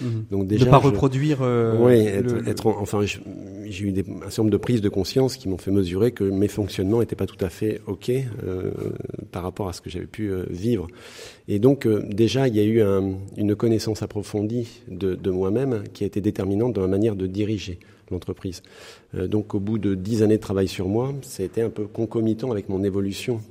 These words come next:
Speaker 2: euh,
Speaker 1: Mmh.
Speaker 2: dans, dans l'organisation. Il se trouve que c'est un peu ça, avec quelques grands principes. Alors, pour ce qui est de l'innovation, la réalité, c'est que,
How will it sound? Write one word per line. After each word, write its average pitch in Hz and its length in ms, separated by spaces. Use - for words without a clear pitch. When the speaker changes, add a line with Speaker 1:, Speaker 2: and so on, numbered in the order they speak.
Speaker 2:
euh, 90 280
Speaker 1:
Mmh. 90 140
Speaker 2:
dans, 95 200
dans 95 160
l'organisation. 92 800
Il 110 60
se - 100
trouve - 280
que - 80
c'est - 200
un 87 80
peu 90 120
ça, 135 220
avec 113 240
quelques 110 320
grands 98 200
principes. 110 420
Alors, 98 140
pour 107 200
ce - 80
qui - 80
est 123 60
de 110 40
l'innovation, 110 540
la 95 140
réalité, 98 460
c'est 107 180
que, 95 160